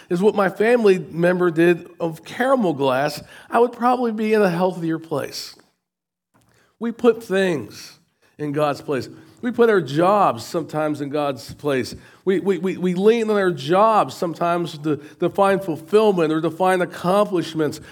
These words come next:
or to find that thing that's built in us to want to achieve or to climb or to be something better.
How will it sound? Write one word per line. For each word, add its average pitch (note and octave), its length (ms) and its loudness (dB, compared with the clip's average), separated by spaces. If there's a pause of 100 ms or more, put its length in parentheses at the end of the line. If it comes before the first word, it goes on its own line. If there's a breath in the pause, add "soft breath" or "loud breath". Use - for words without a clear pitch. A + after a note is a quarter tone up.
(140)
or F3 120 4
to F3+ 80 2
find G#3+ 360 2
that F#3+ 160 2
thing G#3 220 2
that's E3 180 -4
built G3+ 320 2
in F3+ 100 0
us E3+ 200 0
to E3+ 80 -2
want F3+ 260 0
to E3 240 2 (160 loud breath)
achieve G3 720 0
or E3 120 0
to D#3 100 -2
climb G3 640 2 (180 loud breath)
or F3+ 160 4
to F3+ 80 2
be G3 240 2
something G#3 500 0
better. G3 400 2